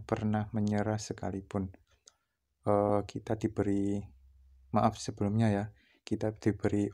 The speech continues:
organ tubuh yang komplit, tangan ada, kaki ada. Masa mau kalah sama yang sebelumnya, minta maaf, yang sama nggak punya tangan, yang nggak punya kaki, mereka yang nggak punya tangan sama nggak punya kaki itu aja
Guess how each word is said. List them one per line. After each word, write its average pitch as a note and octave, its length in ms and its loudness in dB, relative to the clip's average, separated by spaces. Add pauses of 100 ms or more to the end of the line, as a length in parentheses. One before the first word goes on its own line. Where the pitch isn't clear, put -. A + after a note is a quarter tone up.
organ A2 320 -2
tubuh G#2+ 400 -2
yang G#2 340 0 (380)
komplit, C3+ 480 2
tangan G#2+ 320 2
ada, A#2 560 -2
kaki A2 320 -4
ada. A2+ 640 0 (400)
Masa - 400 0
mau G#2 240 4
kalah G#2 320 2
sama G#2 320 -2
yang G#2 260 -2 (600)
sebelumnya, G#2+ 400 2
minta A#2+ 240 4
maaf, A#2 320 -2 (720)
yang G#2+ 260 4
sama G#2+ 320 2
nggak F#2+ 240 0
punya G2+ 300 -2
tangan, C3 680 2 (400)
yang G#2 80 2
nggak G2+ 240 0
punya G#2+ 240 2
kaki, A2 400 0
mereka A2+ 400 2
yang A2 240 2
nggak G#2+ 240 4
punya A2 320 2
tangan A2+ 320 0
sama A2 320 0
nggak - 160 -4
punya G#2 240 -2
kaki G#2+ 320 -2
itu - 80 0
aja C3 320 0